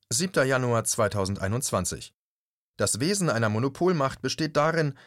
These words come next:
dass wettbewerbsfeindliche Unternehmen kartellrechtliche Verstöße begehen, um aufstrebende Konkurrenten zu vernichten. Parler wird der falschen politischen Ideologie zugeordnet. Die Plattform ist klein und neu genug,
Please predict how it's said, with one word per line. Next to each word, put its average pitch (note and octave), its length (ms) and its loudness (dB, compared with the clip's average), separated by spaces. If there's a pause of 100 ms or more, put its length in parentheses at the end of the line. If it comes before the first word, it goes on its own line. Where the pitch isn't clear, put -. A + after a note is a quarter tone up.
(140)
dass - 240 -2
wettbewerbsfeindliche D3 1040 0
Unternehmen C3+ 640 0
kartellrechtliche C#3+ 880 -2
Verstöße D#3 560 -2
begehen, C3+ 440 0 (200)
um G2+ 240 -4
aufstrebende A#2+ 580 0
Konkurrenten A#2+ 640 -2
zu - 140 -4
vernichten. A2 540 -4 (600)
Parler D#3+ 460 4
wird B2+ 220 -2
der D#3+ 100 4
falschen C#3 560 0
politischen B2 540 -2
Ideologie C3+ 560 -2
zugeordnet. F#2+ 720 -4 (560)
Die C3+ 140 -2
Plattform D#3 460 2
ist - 180 -2
klein F3 320 2
und A#2 220 0
neu C3+ 200 2
genug, D3 440 -2